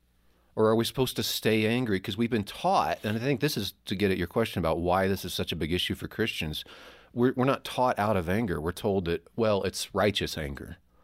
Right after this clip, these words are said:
My anger's righteous, so we hold on to it. The problem is, and this is the shocking thing in the book, that when people first hear about it, they're like,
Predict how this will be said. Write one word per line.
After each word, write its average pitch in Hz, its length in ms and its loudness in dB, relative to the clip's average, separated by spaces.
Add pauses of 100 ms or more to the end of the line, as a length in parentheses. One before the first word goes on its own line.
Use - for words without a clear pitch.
(280)
My 98 180 4
anger's 92 340 2
righteous, - 680 0 (340)
so - 180 0
we 98 100 4
hold 101 200 2
on 110 220 2
to 76 220 -4
it. 73 120 -10 (280)
The - 80 0
problem 160 440 2
is, 104 180 0
and 110 120 0
this 143 120 -2
is 113 100 -2
the 107 100 0
shocking 98 480 0
thing 104 200 0
in 92 80 2
the 85 60 -2
book, 87 260 -2
that 92 120 -2
when 90 120 -4
people 104 300 -2
first - 360 -2
hear 120 200 2
about 78 340 -2
it, 85 100 -4
they're 82 140 -2
like, 80 220 -4